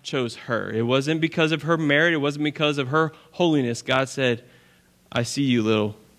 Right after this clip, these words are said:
unknown, unimportant teenage girl. I've chosen you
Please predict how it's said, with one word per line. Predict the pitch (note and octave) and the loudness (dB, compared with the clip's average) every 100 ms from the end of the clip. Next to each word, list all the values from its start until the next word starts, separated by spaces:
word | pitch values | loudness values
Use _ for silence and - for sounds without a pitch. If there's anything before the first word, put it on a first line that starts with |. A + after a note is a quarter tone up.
| _ - | _ -2
unknown, | B2 B2 A#2+ A#2+ A2+ | 2 4 4 4 2
unimportant | A#2 A2+ A2 G#2 G#2+ | 2 2 0 0 0
teenage | - G#2+ G#2 - | -2 -2 -2 -4
girl. | G#2 G#2 - - _ _ _ _ _ _ _ _ | -4 -6 -10 -20 _ _ _ _ _ _ _ _
I've | A#2+ A#2 | -4 -4
chosen | - D3 D3 B2+ G#2+ | 2 4 4 2 -2
you | F#2 | -4